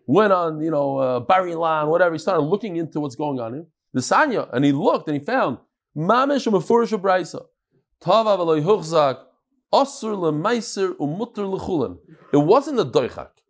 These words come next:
It's a mefurish u'braisa that if a person is toivel and he has no intent at all, it works for chulin. Mamish our sugya, that for chulin you don't have to have intent.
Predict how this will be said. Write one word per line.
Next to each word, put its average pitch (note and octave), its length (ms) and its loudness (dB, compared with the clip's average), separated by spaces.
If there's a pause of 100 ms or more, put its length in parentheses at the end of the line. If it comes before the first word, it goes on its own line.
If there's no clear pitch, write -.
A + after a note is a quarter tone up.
(300)
It's D#3 140 2
a G3 60 -2
mefurish A3+ 480 2
u'braisa A3 400 2
that D#3 60 2
if C#3+ 100 -2
a C#3+ 60 -8
person A3+ 760 0 (580)
is D#3 180 0
toivel A3+ 460 2
and G3 80 -2
he F3 60 2
has E3 240 0
no A3+ 320 2
intent G3+ 480 -6
at F3 100 0
all, E3 520 2 (1160)
it F#3 60 4
works A#3+ 340 0
for A#3 100 -8
chulin. G#3 360 -6 (360)
Mamish C4 320 2
our B3+ 200 2
sugya, F3+ 500 -2 (300)
that D3+ 100 4
for F3+ 140 2
chulin C4+ 480 4
you G#3+ 60 2
don't A#3 140 6
have A3+ 140 -2
to G#3 60 2
have F3+ 120 4
intent. G#3 680 -4